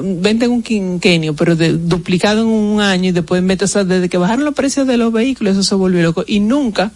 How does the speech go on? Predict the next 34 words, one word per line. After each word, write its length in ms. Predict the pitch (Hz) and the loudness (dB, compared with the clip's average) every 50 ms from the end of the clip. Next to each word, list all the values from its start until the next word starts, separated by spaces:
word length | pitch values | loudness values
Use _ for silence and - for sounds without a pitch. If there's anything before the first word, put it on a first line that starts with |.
| - - - - | -14 -20 -20 -20
o 320 | - - - - - - | -18 -16 -16 -14 -8 -2
sea, 80 | - 208 | 2 2
el 80 | 190 | 4
desarrollo 480 | 190 185 175 - 190 190 196 220 254 269 | 4 4 2 2 2 2 2 2 2 0
del 160 | 277 262 254 | 0 0 0
metro 340 | 247 220 190 175 - - 185 | 0 0 0 -2 0 -2 -2
fue 460 | 170 - - - 202 196 175 165 175 - - - - - - - - - - - - - - | -2 -4 -4 -2 0 0 2 0 -2 -6 -10 -20 -20 -20 -20 -20 -20 -20 -20 -20 -20 -12 -2
diez 380 | - 202 208 226 247 233 - | 0 2 2 4 2 2 0
años 300 | 226 190 180 180 185 190 | 0 2 2 2 2 2
después 280 | 185 185 160 - 180 175 | 0 0 -2 0 0 0
del 160 | 180 185 185 | 2 0 0
desarrollo 640 | 175 185 175 - 180 175 180 175 170 170 175 180 175 | 0 -2 0 0 0 0 2 2 2 2 2 0 0
de, 540 | 160 170 165 160 151 151 147 135 135 147 - - - - - - - - - 190 | 0 0 0 2 2 0 0 0 -2 -4 -6 -10 -12 -12 -12 -10 -10 -8 -8 -4
de, 220 | 202 - 175 - 175 | 0 0 0 2 2
de, 180 | 175 190 190 | 2 0 2
de 140 | 180 190 190 | 2 2 2
la, 300 | 185 185 175 175 170 165 | 2 2 2 0 0 -2
de 400 | 165 160 160 156 170 170 175 190 | -4 -6 -10 -14 -10 -2 0 2
la 100 | 180 170 | 2 2
liberaliza-, 520 | 175 180 180 175 175 170 165 156 - 185 170 | 2 2 2 2 2 0 0 -2 -2 -2 -4
liberalización 1160 | 165 - - 196 180 185 185 165 175 170 165 170 160 165 165 165 165 - 175 160 - 190 185 | -4 -4 -4 -2 0 0 2 2 2 2 2 0 0 0 0 0 0 0 -2 -2 0 0 0
de 80 | 185 190 | 2 2
los 100 | 214 208 | 2 0
impuestos 420 | 202 175 165 - 175 - - 185 | 0 -2 -2 -2 -2 0 0 0
de 60 | 175 | 0
los 140 | 165 165 165 | 2 2 2
automóviles, 580 | 160 156 156 156 - 160 180 220 254 247 208 185 | 0 0 -2 -2 -2 -2 0 0 0 2 0 0
y 40 | 175 | 0
por 160 | - 165 180 | 0 -2 -2
eso 160 | 175 - 196 | 0 -2 0
que 100 | 220 202 | -2 0
tenemos 320 | 202 202 196 185 185 202 | 0 0 0 2 2 2
hoy 80 | 214 220 | 0 0
día 300 | 208 202 170 160 185 240 | 0 2 2 0 0 -2